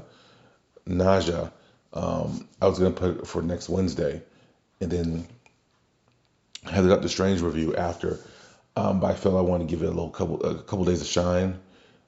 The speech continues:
Um, it got really, it got really good reviews, so appreciate that.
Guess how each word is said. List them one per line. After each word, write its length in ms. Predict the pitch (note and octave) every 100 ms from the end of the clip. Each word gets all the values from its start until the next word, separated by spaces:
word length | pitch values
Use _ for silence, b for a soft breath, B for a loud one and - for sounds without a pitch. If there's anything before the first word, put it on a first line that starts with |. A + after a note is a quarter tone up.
| _
Um, 560 | - E2+ F2 E2 D2 -
it 180 | F#2 E2+
got 240 | E2 - - - _ -
really, 340 | C2+ F2+ -
it 60 | -
got 360 | G#2 D#2+ - F#2+
really 220 | G2+ F#2
good 360 | D#2 D#2+ F#2
reviews, 520 | E2+ D#2+ F#2 F#2 E2 E2+
so 320 | E2+ D#2+ - -
appreciate 540 | - F#2 E2+ F2 D#2+ -
that. 320 | F#2+ F#2